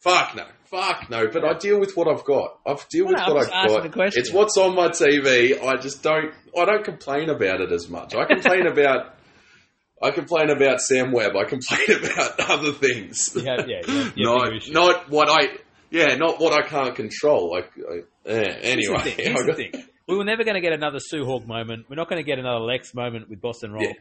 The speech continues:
Speaker 2: We're not gonna get these iconic jury ripping into people, you know, Corinne w-, with
Speaker 1: Right.
Speaker 2: sugar. Like, we're not gonna see these ever again because
Speaker 1: <laughs>
Speaker 2: you can't have it in this sort of setting. And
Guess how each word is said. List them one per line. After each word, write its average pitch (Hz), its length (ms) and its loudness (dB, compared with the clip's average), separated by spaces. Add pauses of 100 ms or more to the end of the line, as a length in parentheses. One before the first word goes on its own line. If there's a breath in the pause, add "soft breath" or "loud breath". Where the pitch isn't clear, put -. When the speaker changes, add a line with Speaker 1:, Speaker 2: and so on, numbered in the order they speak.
(280)
Speaker 2:
We're 156 80 -8
not 190 100 -4
gonna 196 160 -4
get 151 200 -4
these 135 340 -8
iconic 127 640 -8 (440)
jury 135 560 -6 (720)
ripping 151 260 -6
into 147 200 -4
people, 110 520 -6
you 135 80 -10
know, 113 100 -6
Corinne 139 540 -6
w-, 123 260 -10
with 127 120 -8
Speaker 1:
Right. - 80 -14
Speaker 2:
sugar. 127 300 -8 (100)
Like, 113 160 -8
we're 180 60 -8
not 226 120 -6
gonna 226 140 -8
see 170 220 -6
these 175 160 -6
ever 131 160 -8
again 151 300 -10
because 135 340 -10
Speaker 1:
<laughs> - 220 -4
Speaker 2:
you 294 200 -4
can't 233 240 -6
have 220 200 -4
it 185 140 -6 (200)
in 156 120 -10
this 156 140 -10
sort 156 160 -8
of 135 80 -10
setting. 156 500 -8
And 135 180 -12